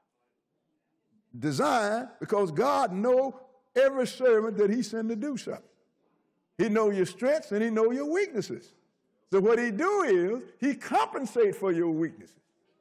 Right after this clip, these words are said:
And Aaron was a compensation for Moses' weakness, speech weakness. Skip now to verse nineteen, and let's see what happened there. Verse nineteen.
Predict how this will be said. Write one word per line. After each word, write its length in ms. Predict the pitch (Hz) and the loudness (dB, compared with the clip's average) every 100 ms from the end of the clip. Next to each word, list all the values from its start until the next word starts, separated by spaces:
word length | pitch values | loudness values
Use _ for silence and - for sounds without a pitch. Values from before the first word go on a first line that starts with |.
| _ _ _ _ _ _ _ _ _ _ _ _ - | _ _ _ _ _ _ _ _ _ _ _ _ -6
And 160 | 151 175 | -6 0
Aaron 500 | 277 320 247 240 277 - _ | 2 4 4 0 -4 -14 _
was 160 | 185 190 | 0 0
a 60 | |
compensation 720 | - 254 247 226 240 247 247 240 | 0 0 0 0 2 2 2 -4
for 120 | 269 | 0
Moses' 500 | 311 359 339 254 185 | 2 4 4 0 -2
weakness, 440 | 226 175 147 120 _ | -4 -4 -6 -8 _
speech 320 | _ 285 254 196 | _ -4 -2 -2
weakness. 420 | 202 208 113 - | -4 -4 -12 -8
Skip 220 | 311 294 | -6 -4
now 220 | 285 277 | -2 0
to 60 | 247 | 0
verse 300 | 247 247 208 | 2 2 2
nineteen, 680 | 233 226 190 247 156 113 - - | -2 -2 -2 -4 -4 -6 -12 -6
and 100 | 170 | -2
let's 180 | 247 - | 0 -2
see 120 | 254 | -2
what 180 | 220 202 | 0 2
happened 360 | 214 185 160 | 0 -2 -4
there. 160 | 151 - | -4 -4
Verse 300 | 147 240 196 | 2 2 4
nineteen. 680 | 220 220 202 - 269 - | 2 0 0 -2 -4 -6